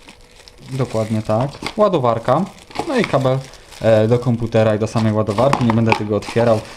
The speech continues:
Każdy dokładnie wie, jak to wygląda. No i to jest oczywiście,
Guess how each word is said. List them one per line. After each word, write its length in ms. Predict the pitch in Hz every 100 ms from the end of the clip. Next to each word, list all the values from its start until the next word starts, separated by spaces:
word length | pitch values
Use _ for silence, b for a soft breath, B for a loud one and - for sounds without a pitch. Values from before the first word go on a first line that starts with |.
| -
Każdy 300 | - 120 117
dokładnie 440 | 110 101 110 110 104
wie, 100 | 107
jak 180 | 104 -
to 100 | 101
wygląda. 380 | 107 101 101
No 100 | 202
i 100 | 302
to 140 | - 190
jest 160 | 175
oczywiście, 480 | 139 - 117 - 113